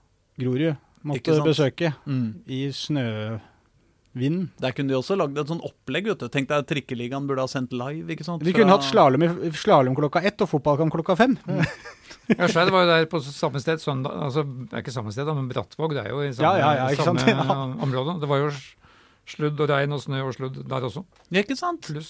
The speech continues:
Speaker 2: Så det var tre Oslo-lag som spilte på Nordvestlandet på en
Speaker 3: Ja.
Speaker 2: kveld?
Speaker 3: Ja.
Speaker 1: Den ene helgen hvor det snødde der. Det er ikke
Speaker 2: Ingen
Speaker 1: så mye
Speaker 2: av
Speaker 1: snø der ofte, er det det, på Vestlandet?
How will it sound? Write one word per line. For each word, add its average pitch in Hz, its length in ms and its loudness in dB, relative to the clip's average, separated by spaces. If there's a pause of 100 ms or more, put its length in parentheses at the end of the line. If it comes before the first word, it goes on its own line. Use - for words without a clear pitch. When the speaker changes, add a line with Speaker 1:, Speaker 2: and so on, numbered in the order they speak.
(100)
Speaker 2:
Så 196 80 -6
det 196 80 -4
var 202 160 -2
tre 165 480 -2
Oslo-lag 175 640 0
som 185 120 -4
spilte 170 200 -4
på 156 120 -6
Nordvestlandet 147 680 -4
på 165 100 -6
en 139 160 -6
Speaker 3:
Ja. - 20 -6
Speaker 2:
kveld? 220 240 -4 (120)
Speaker 3:
Ja. 101 80 -12 (200)
Speaker 1:
Den 156 180 0
ene 131 260 -2
helgen 123 240 -4
hvor 127 120 -4
det 135 160 -2 (380)
snødde 127 400 -4
der. 220 140 -2
Det - 1700 -20
er 120 60 -10
ikke 220 80 0
Speaker 2:
Ingen 202 80 2
Speaker 1:
så 254 100 4
mye 170 140 4
Speaker 2:
av - 80 -4
Speaker 1:
snø 107 240 -10
der 127 160 -4
ofte, 165 240 -2
er 285 80 -4
det 294 80 -2
det, 285 140 -4
på 254 100 -2
Vestlandet? 269 400 -4